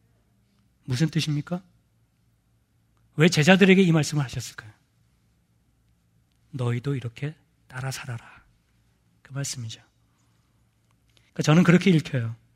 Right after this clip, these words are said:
예수님은 이렇게 말씀하셨습니다. "나를 따라오려거든 자기를 부인하고 자기 십자가를 지고 나를 쫓을 것이니라." 하나님께서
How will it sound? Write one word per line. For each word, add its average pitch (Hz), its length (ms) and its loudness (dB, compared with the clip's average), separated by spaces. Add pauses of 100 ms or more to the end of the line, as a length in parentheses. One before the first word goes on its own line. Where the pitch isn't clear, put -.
(240)
예수님은 180 360 6
이렇게 165 220 6
말씀하셨습니다. 139 840 0 (380)
"나를 147 280 6
따라오려거든 147 640 4
자기를 151 340 4
부인하고 151 420 2
자기 151 220 0
십자가를 156 500 -2
지고 151 180 -4
나를 139 220 -2
쫓을 147 280 -10
것이니라." 131 480 -14 (1080)
하나님께서 160 720 0